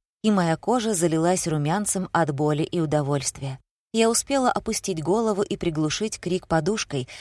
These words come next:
прежде чем к первому взрыву ощущений присоединился ещё один.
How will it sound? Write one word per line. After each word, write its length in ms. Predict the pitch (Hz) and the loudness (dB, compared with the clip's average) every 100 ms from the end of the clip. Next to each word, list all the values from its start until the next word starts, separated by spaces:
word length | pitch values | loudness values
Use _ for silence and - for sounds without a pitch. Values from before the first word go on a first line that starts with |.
| - | -6
прежде 380 | 170 165 143 156 | 0 2 2 -2
чем 220 | 160 156 | 0 -2
к 160 | - - | -4 -2
первому 500 | 170 160 151 147 139 | 0 0 0 -2 -2
взрыву 440 | 131 165 220 165 | -2 0 0 0
ощущений 680 | - 143 139 - 196 226 208 - - - | -2 -4 -4 -2 0 0 -2 -6 -20 -8
присоединился 1040 | 269 240 247 226 202 208 220 208 190 180 - | -4 -2 0 0 0 0 0 0 0 -2 -4
ещё 460 | 165 151 143 - 143 | -6 -2 -2 -2 -2
один. 380 | 139 127 135 | -2 -2 -4